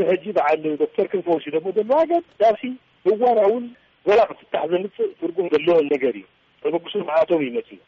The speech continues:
ግን ንሳቶም ጀምርዎ እሞ ድሕሪ ኢኻ ንሃናእሶት ንስኸሉ ብምባል እዩ። እዚ ሕጂ እቲ ትካል እንድሕር ኣብ ዝበሃል ዘሎ ከባቢ እንድሕር ተመስሪቱ እንድሕር ኢኻ እቲ ከባቢ ዘሎ ጸጋሲ ዘይተኣደነ ጸጋ ኣሎ። በዚ ናይ ኩናት ናይ ሰላም ሃዋሁ፣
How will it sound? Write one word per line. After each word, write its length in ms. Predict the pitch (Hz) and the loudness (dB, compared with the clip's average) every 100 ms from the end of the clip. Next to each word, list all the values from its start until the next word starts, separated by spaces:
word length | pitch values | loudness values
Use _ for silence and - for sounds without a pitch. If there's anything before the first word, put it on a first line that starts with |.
| - | 0
ግን 220 | 208 226 233 262 _ - | 4 4 2 -10 _ -20
ንሳቶም 500 | - 185 196 220 208 | -4 -2 2 0 2
ጀምርዎ 340 | 151 156 185 | 0 0 0
እሞ 120 | 190 202 | 0 2
ድሕሪ 240 | 180 156 160 | 2 0 0
ኢኻ 120 | 160 175 | 2 0
ንሃናእሶት 500 | 139 147 131 156 - | 0 -4 -6 -10 -12
ንስኸሉ 440 | 131 - 131 135 147 | -16 -14 -8 -6 -6
ብምባል 460 | 117 120 110 113 95 | -8 -10 -6 -6 -8
እዩ። 80 | _ _ _ - | _ _ _ 0
እዚ 160 | 180 240 | 2 2
ሕጂ 160 | 170 170 | -2 -6
እቲ 100 | 170 165 | -10 -8
ትካል 320 | 220 - 156 | -6 0 0
እንድሕር 280 | 151 151 156 | -2 -4 -2
ኣብ 120 | 165 | -2
ዝበሃል 380 | 180 175 175 156 | -2 0 0 0
ዘሎ 200 | 143 139 | -2 -4
ከባቢ 320 | 131 139 185 | -2 2 2
እንድሕር 280 | 143 120 117 143 | 0 -14 -8 -2
ተመስሪቱ 500 | 165 196 - 196 156 180 208 _ _ | 0 -2 -4 -10 -8 -12 -14 _ _
እንድሕር 320 | 277 - 254 226 | -10 -2 2 2
ኢኻ 180 | 190 180 | 2 0
እቲ 140 | 190 - | 0 -2
ከባቢ 320 | 139 180 - - | 2 2 2 0
ዘሎ 160 | 151 175 | -4 -4
ጸጋሲ 400 | 156 151 196 170 160 190 _ _ | -6 -2 0 0 -6 -18 _ _
ዘይተኣደነ 640 | - 349 320 233 208 - 175 | -2 0 2 2 2 2 0
ጸጋ 220 | - 160 135 | 0 -4 -2
ኣሎ። 160 | 117 - - _ | -2 -6 -20 _
በዚ 260 | - 170 170 196 | 0 0 0 -6
ናይ 180 | 180 165 | 0 0
ኩናት 380 | - 170 175 170 _ _ _ | -2 -2 0 -2 _ _ _
ናይ 140 | 143 143 | -6 -2
ሰላም 300 | 165 160 127 | 0 2 2
ሃዋሁ፣ 280 | 139 151 | 2 2